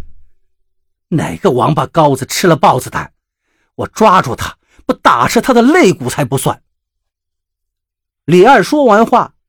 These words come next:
就到新房的窗户底下勘察现场去了。窗户底下的泥土上果然都是凌乱的脚印，李二一眼就看出了其中的蹊跷。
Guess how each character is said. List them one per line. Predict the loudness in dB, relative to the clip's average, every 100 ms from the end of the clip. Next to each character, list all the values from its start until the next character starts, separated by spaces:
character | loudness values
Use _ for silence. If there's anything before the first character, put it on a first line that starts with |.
| _ _
就 | 0 2
到 | 2
新 | 2 2 2
房 | 0 0
的 | -2
窗 | 0 -2 -2
户 | -6
底 | -8 -12
下 | -14 -14 _ _
勘 | -6 -6
察 | -4 -4 -4
现 | -4 -6
场 | -8 -20
去 | -10 -10
了。 | -10 _ _ _ _ _ _ _ _ _ _ _ _ _ _ _
窗 | -2 2 4 4
户 | 2
底 | 0 -2
下 | 0
的 | 0
泥 | 2 2 0
土 | -4 -12
上 | -6 -6 _ _ _ -2
果 | 2 4 2
然 | 2 0
都 | 0 -2
是 | -2
凌 | -4 -2 -2
乱 | 0 -2
的 | -4
脚 | -10 -16 -6
印， | -4 -4 _ _ _ _ _ _ _ -4
李 | 2 4
二 | 4 4 2
一 | 0 0 2
眼 | 0
就 | -2 -4
看 | -2 -2 -2
出 | -6
了 | -6
其 | -6 -6 -4
中 | -2 -4
的 | -4
蹊 | -8 -12
跷。 | -12 -18 -20